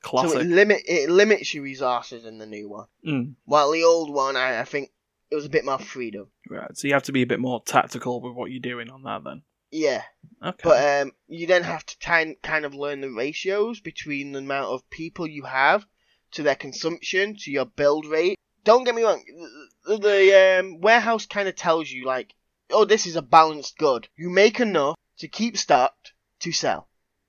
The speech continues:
Speaker 1: We just keep en-, we just keep enough. Then there's ones where you can get really, like, an arrow, a green arrow up. "Oh, we overstock on this, but it's good because we still sell it." And then you can get gr-,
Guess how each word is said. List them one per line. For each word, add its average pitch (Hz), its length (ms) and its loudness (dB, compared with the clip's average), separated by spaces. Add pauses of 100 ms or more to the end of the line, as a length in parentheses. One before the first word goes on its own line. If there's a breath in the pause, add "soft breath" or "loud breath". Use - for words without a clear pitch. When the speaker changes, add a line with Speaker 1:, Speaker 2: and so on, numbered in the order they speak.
Speaker 1:
We 165 120 -14
just 190 240 -4
keep 202 260 -6
en-, 143 200 -6
we 170 160 -6
just - 180 -20
keep 208 200 -10
enough. 135 200 -8 (280 soft breath)
Then 170 180 -4
there's 156 180 -4
ones 165 260 -2
where 151 80 0
you 151 80 -4
can 147 80 -12
get - 160 -4 (220)
really, 151 340 -6
like, 131 240 0 (640)
an 156 120 -2
arrow, 165 240 2
a 156 80 0
green 170 300 -4
arrow 160 320 4
up. 139 300 2 (640)
"Oh, 208 160 8
we 180 380 -2
overstock 170 960 6
on 131 180 -4
this, 104 420 -10 (480)
but 156 260 2 (520)
it's 156 200 0
good 147 220 -4
because 143 280 -12
we 135 80 -18
still 117 180 -12
sell 160 240 0
it." - 80 -6
And 127 100 -10
then 143 120 -6
you 135 80 -10
can 135 100 -16
get 113 180 -6
gr-, 127 120 -20